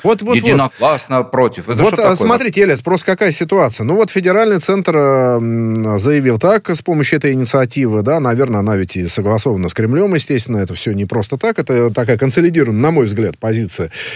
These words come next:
Speaker 1: федерального центра, что действительно должны быть только главы субъектов, э, Р-, Российской Федерации, президентов не должно быть, э, ну, собственно,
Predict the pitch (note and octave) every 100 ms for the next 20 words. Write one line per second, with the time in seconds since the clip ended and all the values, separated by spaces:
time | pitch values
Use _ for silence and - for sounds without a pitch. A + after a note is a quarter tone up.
0 | - F#2+ F#2 A#2 B2+ B2 C3+ D3+ C4+ C#4
1 | F3+ - D3+ C3+ B2+ A#2 A#2 A2 C#3 A2
2 | G#2+ A2 A#2 A2+ E3+ D#3 A#2+ A#2 B2+ G2+
3 | - G#2 G#2+ - - - E2+ E2+ E2+ F2
4 | F2+ F#2+ F#2 G2 G2+ A2+ - - A#2+ G#3
5 | A3+ - C3+ A2 A#2 A2+ A#2+ G2 - G#2
6 | A#2+ D#3 B3+ A3 F3+ - C3+ C#3 C3+ A#2+